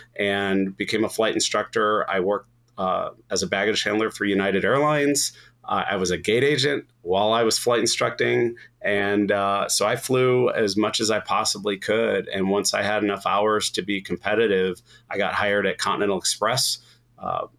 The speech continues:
went back up to the North Tundra of Cleveland and started as a Beech nineteen hundred pilot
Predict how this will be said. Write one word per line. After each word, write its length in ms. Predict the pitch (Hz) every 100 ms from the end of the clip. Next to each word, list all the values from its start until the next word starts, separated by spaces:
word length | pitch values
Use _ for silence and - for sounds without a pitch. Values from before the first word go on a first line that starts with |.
| _
went 300 | 101 92 -
back 240 | 101 -
up 160 | 110 -
to 140 | -
the 140 | 101 98
North 280 | 98 104 -
Tundra 540 | 117 120 123 123 113 -
of 160 | -
Cleveland 640 | - 131 151 165 180 175 - - - - _
and 440 | 98 98 101 101 95
started 460 | - 117 120 113
as 160 | 113 113
a 100 | 107
Beech 300 | 120 117 -
nineteen 320 | 117 113 113
hundred 280 | 117 120 117
pilot 460 | 110 117 120 117